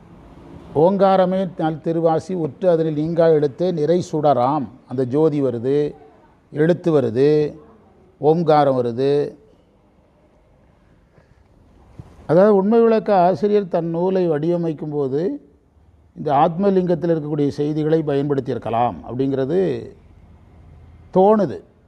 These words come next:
எனக்கு தெரிஞ்ச இதுவரைக்கும் யாரும் ஒரு இடத்துல கூட சொல்லல. ஆனா நம்ம முதல் முதலா சொல்லியிருக்கிறோம்.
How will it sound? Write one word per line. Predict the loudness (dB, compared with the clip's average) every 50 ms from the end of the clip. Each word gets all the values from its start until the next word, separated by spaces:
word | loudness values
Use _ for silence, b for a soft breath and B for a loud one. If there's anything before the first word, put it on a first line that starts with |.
| _ _ _ _ _
எனக்கு | -14 -10 -10 -10 -8 -6 -6 -4
தெரிஞ்ச | -2 0
இதுவரைக்கும் | 0 0 0 0 0 0 0 0 -2 -2 -4
யாரும் | -2 0 -2 -2 -2 -2 -2
ஒரு | -2 -2 -2 -2
இடத்துல | -2 -2 -4 -4 -4
கூட | -4 -4 -4 -4 -6
சொல்லல. | -6 -6 -4 -2 0
ஆனா | 0 0 -2
நம்ம | -4 -4 -4 -4 -4
முதல் | -4 -6 -6 -6 -6
முதலா | -4 -4 -4 -4 -4 -6
சொல்லியிருக்கிறோம். | -6 -8 -10 -10 -10 -12 -14 -16 -18 -20